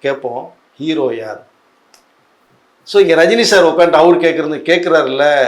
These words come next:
ஹீரோ யார் சொல்லுங்க ஜி" அப்படின்னு சொல்லும் போது அங்கதான், அதான் பெரிய ஒரு, அதாவது ஒரு கன்ஃபியூஷன் வந்து உருவாக்கிட்டாருன்னு தெரியுது நெல்சன் இப்போ. அப்போ ஹீரோ கமலா, ரஜினியா? So, வில்லன் யார்?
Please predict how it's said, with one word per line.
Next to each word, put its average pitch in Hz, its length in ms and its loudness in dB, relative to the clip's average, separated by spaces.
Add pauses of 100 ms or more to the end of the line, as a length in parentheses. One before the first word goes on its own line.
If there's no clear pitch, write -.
(140)
ஹீரோ 156 200 -2 (140)
யார் 139 160 0 (160)
சொல்லுங்க 156 340 -2 (120)
ஜி" 135 120 -6 (180)
அப்படின்னு 143 360 -10
சொல்லும் 147 320 -4
போது 180 240 2 (920)
அங்கதான், 220 540 2 (520)
அதான் 202 220 2
பெரிய 240 200 6
ஒரு, 196 140 4 (120)
அதாவது 214 280 4 (420)
ஒரு 151 160 -2
கன்ஃபியூஷன் 277 540 2
வந்து 208 160 2 (180)
உருவாக்கிட்டாருன்னு 180 800 4
தெரியுது 135 240 -2
நெல்சன் 139 360 -4
இப்போ. - 160 -18 (1200)
அப்போ 156 220 -4
ஹீரோ 226 220 4 (140)
கமலா, 190 360 2 (120)
ரஜினியா? 117 400 -8 (1400)
So, 240 160 2
வில்லன் 240 460 4
யார்? 95 180 -6